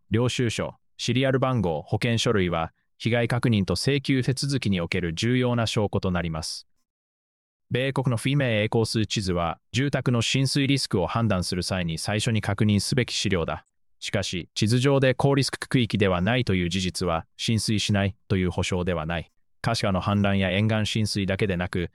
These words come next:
集中豪雨、排水設備の限界、高潮、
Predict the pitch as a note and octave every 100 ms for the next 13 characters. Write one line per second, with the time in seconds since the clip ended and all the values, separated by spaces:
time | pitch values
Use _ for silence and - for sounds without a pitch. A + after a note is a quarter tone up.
0 | _ - B2+ B2 C3+ B2 B2+ A2+ F2 D2
1 | - A#2+ C#3+ E3 D3+ D#3+ C3+ A2 E2+ F2+
2 | F2+ F#2 F2+ - _ G2+ A2 - A#2 G#2+